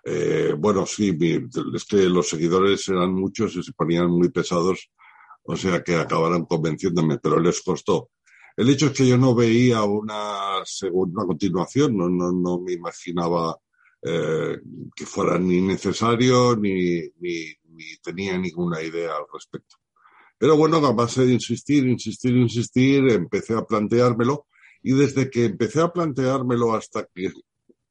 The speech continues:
me puse a escribir la novela, la segunda parte del Círculo Escarlata, pasaron cuatro años, o sea que me lo pensé mucho. Eh, como tú bien has dicho,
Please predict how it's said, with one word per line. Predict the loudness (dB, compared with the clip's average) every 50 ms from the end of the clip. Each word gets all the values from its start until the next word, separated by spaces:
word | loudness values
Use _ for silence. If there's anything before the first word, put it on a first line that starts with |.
| _
me | -2 -2 -2
puse | 0 0 0 -2 0 2 0
a | 0
escribir | 0 -2 -6 -4 -2 0 2 2 2 2
la | 0 0 0 0 0 0 0 -2 -2 -4 -6 -8 -8
novela, | -10 -6 -4 -4 -4 -4 -4 -6
la | -8 -8
segunda | -10 -12 -16 -10 -6 -6 -6 -4
parte | -4 -4 -6 -6 -4 -6 -6
del | -4 -4 -6 -8 -10
Círculo | -12 -12 -12 -12 -12 _ -6 -6 -6
Escarlata, | -6 -6 -10 -8 -6 -6 -6 -4 -2 -4 -4 -4 -8 _ _ _ _
pasaron | -12 -8 -2 0 0 0 0 -2
cuatro | -2 -2 -2 -2 -2 -2 -2 0
años, | 0 0 0 0 -2 -6 -10 -14 -14 -10
o | -10 -10 -8 -10
sea | -12 -10
que | -8 -10 -10 -8
me | -10 -8 -8
lo | -8 -6 -6
pensé | -8 -10 -6 -4 -2 -2
mucho. | 0 0 -2 -4 -4 -10 -12 -14 _ _ _ _ _ _ _ _ -20 -20 -20 -20 -20 _ -8 -4
Eh, | -2 0 0 0 0 0 0 2 2 2 2 2 2 2 2 0 0 -2 -4 -6 -10 _ _ _ _ _ _ _ _ _ _ _
como | -2 0 0 0
tú | 2 2 4
bien | 4 4 4 4
has | 4 2 0
dicho, | 0 0 0 0 0 0 0 0 -2 -4